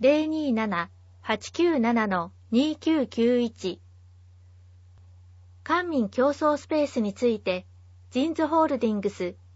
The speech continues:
代表取締役シーイーオーの田中仁さんに伺いました。人や技術の交流から生まれるイノベーション。私は前橋市に生まれ、信用金庫勤務などを経て、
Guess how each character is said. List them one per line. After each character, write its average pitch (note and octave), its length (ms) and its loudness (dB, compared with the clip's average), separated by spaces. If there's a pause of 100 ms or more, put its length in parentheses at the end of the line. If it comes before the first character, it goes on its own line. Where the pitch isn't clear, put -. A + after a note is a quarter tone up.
(160)
代 C4+ 260 0
表 D4+ 160 4
取 C#4 200 -2
締 B3+ 380 0
役 G#3+ 440 0 (180)
シ - 200 -4
ー D#4+ 320 2
イ - 20 2
ー D#4 100 4
オ D4+ 100 4
ー - 20 2
の G#3 120 0
田 D4 140 -6
中 C#4+ 240 -2
仁 D4+ 220 -2
さ A#3 220 -2
ん G#3 60 -4
に F3+ 80 -4
伺 A3 320 -2
い B3+ 80 -2
ま A#3+ 140 0
し - 120 -10
た。 F3+ 200 -4 (1800)
人 - 200 -2
や D4+ 180 2
技 C#4+ 120 -2
術 F4 260 0
の A#3 160 0
交 C4+ 220 4
流 D#4 160 0
か C#4+ 140 0
ら C#4 80 2
生 C4+ 60 2
ま C4 140 2
れ C4 120 2
る B3 80 2
イ A3+ 80 2
ノ A3+ 140 0
ベ D#4 180 4
ー B3 40 0
シ - 140 -6
ョ F#3 120 -4
ン。 - 60 -18 (1400)
私 C#4 360 -2
は C4 140 2
前 A#3+ 220 2
橋 D#4+ 100 0
市 E4 260 -4
に A3 120 0
生 G3 60 -2
ま G3 160 0
れ、 F#3+ 220 0 (280)
信 D#4 280 -2
用 E4 220 2
金 D#4+ 240 -4
庫 E4 120 -2
勤 E4+ 180 -4
務 D#4 160 -2
な A#3 140 2
ど G3+ 140 0
を F3+ 60 -2
経 A3+ 140 -4
て、 F#3 260 -2